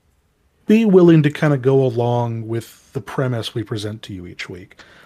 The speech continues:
And that's part of that sign-up process, right? You know, we present this array of missions in most of the different S O Ps. Uh, so, for instance, this year in Seek the Stars,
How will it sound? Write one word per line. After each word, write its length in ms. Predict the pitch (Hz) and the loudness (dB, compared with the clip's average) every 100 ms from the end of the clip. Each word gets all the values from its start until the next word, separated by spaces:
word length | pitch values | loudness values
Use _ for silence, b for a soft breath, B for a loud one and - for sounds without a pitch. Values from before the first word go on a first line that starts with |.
| B _ | B _
And 100 | 175 | 0
that's 160 | 214 - | 0 0
part 200 | 202 185 | 2 2
of 60 | |
that 140 | 143 117 | 0 -4
sign-up 400 | - 151 120 101 | -8 -6 -6 -10
process, 480 | 95 85 - - - | -16 -16 -16 -16 -10
right? 220 | 117 117 | -10 -10
You 80 | 123 | -10
know, 220 | 110 101 | -10 -10
we 340 | 101 123 147 | -6 -2 -2
present 520 | 143 - 139 123 139 139 | -2 -4 -2 0 -2 -2
this 180 | 127 | -4
array 580 | 113 101 113 131 127 117 | -4 -8 -6 -2 -2 -2
of 180 | 117 101 | -8 -10
missions 720 | 104 117 - 104 87 87 - | -8 -8 -8 -10 -12 -16 -18
in 240 | 117 98 98 | -16 -14 -10
most 280 | 107 107 | -10 -10
of 80 | 117 | -10
the 60 | 101 | -12
different 320 | 104 - 98 | -12 -14 -16
S 140 | 95 | -16
O 80 | 98 | -18
Ps. 380 | 92 101 92 95 b b _ _ _ _ _ | -16 -16 -16 -20 b b _ _ _ _ _
Uh, 180 | 101 101 | -12 -10
so, 160 | - 135 | -6 -4
for 140 | 147 | -2
instance, 320 | 147 143 123 | -4 -4 -4
this 260 | 127 147 - | -2 -4 -2
year 160 | 135 | -4
in 120 | 117 113 | -4 -8
Seek 260 | 139 120 | -10 -10
the 80 | 113 | -12
Stars, 640 | - 131 135 131 117 107 | -10 -6 -2 -2 -4 -10